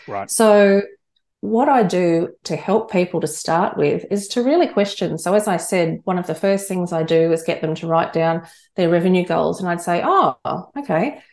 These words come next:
Speaker 2: Is, is, is that what you'd like to earn? If you could earn more, would you?" And they go, "Yeah." And I go, "Okay, well, let's talk about that." And then I start to uncover what are the things that are causing them not to think that they can or why they haven't even thought about it.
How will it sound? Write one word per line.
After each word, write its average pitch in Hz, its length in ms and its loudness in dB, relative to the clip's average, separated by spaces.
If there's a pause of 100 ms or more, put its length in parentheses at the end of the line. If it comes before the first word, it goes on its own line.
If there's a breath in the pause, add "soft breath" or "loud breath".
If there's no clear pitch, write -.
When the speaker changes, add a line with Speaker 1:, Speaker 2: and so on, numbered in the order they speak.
(220 loud breath)
Speaker 2:
Is, 226 160 4
is, 220 120 6
is 226 180 0
that 240 120 2
what 247 140 0
you'd 226 80 -4
like 208 140 2
to 202 80 -2
earn? 185 140 -2
If 202 140 -4
you 226 60 -12
could 220 180 -4
earn 226 180 2
more, 202 140 2
would 226 160 0
you?" 359 260 -4
And 254 120 -6
they 214 40 -2
go, 214 300 0
"Yeah." 302 440 -2 (800)
And 240 120 0
I 247 40 2
go, 240 220 2
"Okay, 240 260 0
well, 233 120 2
let's 262 200 -4
talk 233 220 -2
about 190 260 2
that." - 360 -2 (920)
And 208 160 8
then 220 100 8
I 196 120 4
start - 400 -2
to - 120 -6
uncover 185 540 -2
what 175 180 0
are 180 60 0
the 180 100 -4
things 175 540 -2
that 170 100 -2
are 165 60 0
causing 196 600 0
them 170 540 -4
not 208 320 0
to 196 140 -4
think 196 380 -4
that - 180 -4
they 165 160 4
can 277 520 0
or 180 220 2
why 180 280 -2
they 185 140 -2
haven't 180 260 -2
even 180 240 -4
thought 175 300 -2
about - 360 -2
it. - 160 -12